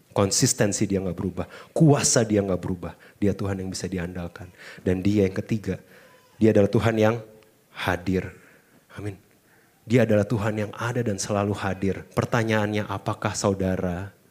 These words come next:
menghidupi kehadiran Tuhan atau tidak dalam kehidupan saudara? Apakah saudara berfokus sama masalah, "Aduh, hari ini masalah si A lagi, masalah si B lagi, doa saya nggak dijawab-jawab, si C ngeluh lagi, si D sakit lagi," atau saudara melihat, "Hey,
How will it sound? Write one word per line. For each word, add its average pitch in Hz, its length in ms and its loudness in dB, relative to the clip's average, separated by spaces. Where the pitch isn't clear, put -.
menghidupi 107 560 0
kehadiran 95 560 -2
Tuhan 101 400 -6
atau - 160 -8
tidak 92 400 -4
dalam 98 240 -4
kehidupan 92 400 -8
saudara? 90 320 -8
Apakah 113 240 0
saudara 107 320 4
berfokus 113 560 2
sama 107 160 4
masalah, 101 480 0
"Aduh, 107 80 -2
hari 101 240 -2
ini 107 80 0
masalah 104 400 0
si 113 160 -2
A 104 160 2
lagi, 104 320 2
masalah 110 400 4
si 113 160 4
B 110 160 6
lagi, 107 320 4
doa 113 240 4
saya 120 240 4
nggak 113 160 4
dijawab-jawab, 110 640 6
si 123 160 4
C 123 160 0
ngeluh 120 400 4
lagi, 110 320 4
si 131 160 4
D 117 160 4
sakit 123 400 0
lagi," 117 320 0
atau 135 320 0
saudara 113 320 2
melihat, 120 320 -2
"Hey, 175 560 4